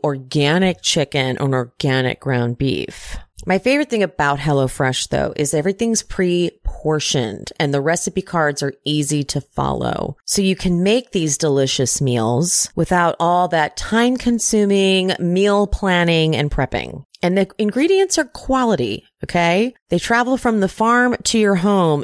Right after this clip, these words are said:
in less than seven days. So they're fresh, they're not frozen. Whenever I try to eat healthy, I tend to get a little carried away, find some recipe on Pinterest, get a bunch of ingredients to things that I never use again.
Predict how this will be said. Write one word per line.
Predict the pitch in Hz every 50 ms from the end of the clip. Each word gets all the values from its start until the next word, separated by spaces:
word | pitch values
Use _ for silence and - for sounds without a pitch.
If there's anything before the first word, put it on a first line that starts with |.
| - _
in | 170 156 156
less | 156 170 180 -
than | - - 190 180
seven | - - 170 160 156 156
days. | 151 147 127 113 85 - - -
So | - - 165
they're | 165 160
fresh, | 143 - - - 196 202 202 214 202 - - - - - - - _
they're | _ 165
not | 165 180 175
frozen. | - - - 185 180 175 175 156 175 165 160 165 165 165 170 - - _ _ _ _ _
Whenever | 175 175 185 175 208
I | 214 208
try | 208 - - 214 202
to | 190 202 196 - _
eat | 208 202 - -
healthy, | - - - 196 185 185 - - 208 196 202 202 - -
I | 180
tend | 170 - - 196 190 180 180 -
to | - - 202 185 175 170 165 160 151 156 - _
get | - 196 175
a |
little | 175 175 170 170
carried | - - 202 185 175 175 170
away, | 175 151 170 170 165 165 170
find | 165 - 180 165 165 -
some | - 165 156
recipe | 156 156 151 - 156 - 175 175
on | 165 151 151 151
Pinterest, | - - 160 156 143 - 165 156 156 151 - - - - - - - - - - -
get | - 175
a | 170
bunch | - 160 160 160 -
of | 185 160 143 - - - - - - _
ingredients | - 175 170 - 160 175 202 196 190 208 196 190 190 185 185 - - -
to | - 220
things | 196 - - 185 175 175 175 175 175 170
that | - 180
I | 165 165
never | 160 160 165 156 165
use | 160 156 151 147 143 -
again. | 165 - 160 151 147 143 143 151 160 165 175